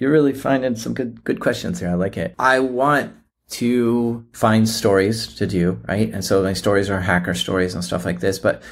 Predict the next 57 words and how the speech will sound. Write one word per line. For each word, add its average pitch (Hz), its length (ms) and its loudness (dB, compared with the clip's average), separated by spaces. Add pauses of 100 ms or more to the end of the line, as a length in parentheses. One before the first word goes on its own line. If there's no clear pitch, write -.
(140)
the - 80 2
latest 190 360 2
news 127 400 4
is, 95 160 -4
is 110 320 -2
never 113 260 4
a 101 60 2
good 98 260 -2
place 95 640 -2
for 98 160 -2
me. 87 560 0
I'm 110 240 2
kind 117 220 2
of 107 80 2
a 104 40 -2
slow 101 360 -2
news 92 280 -2
junkie. 71 540 -8 (320)
If 113 200 -2
you 135 160 6
have, 110 420 4
okay, 98 360 2
well, 92 100 0
their 101 180 0
latest 113 380 4
news 104 300 0
is 92 100 -6
that 98 160 0
someone 104 260 2
hacked 101 280 2
into 98 160 2
something 92 420 0
and 90 80 2
it 87 100 2
caused 90 260 2
some 92 200 -2
big 87 300 -4
devastation. 92 800 -2 (100)
You 147 140 -4
know 160 80 2
what? 160 160 2
We 156 140 2
have 175 120 4
more 175 200 4
questions 131 500 -2
than 104 80 -4
we 104 80 -2
have 104 140 -2
answers 95 340 -4
right 80 140 -10
now. 117 140 -12
Who - 140 -2
did 117 160 2
it? - 160 -6
I 98 120 -6
don't 151 160 -2
know. - 360 -8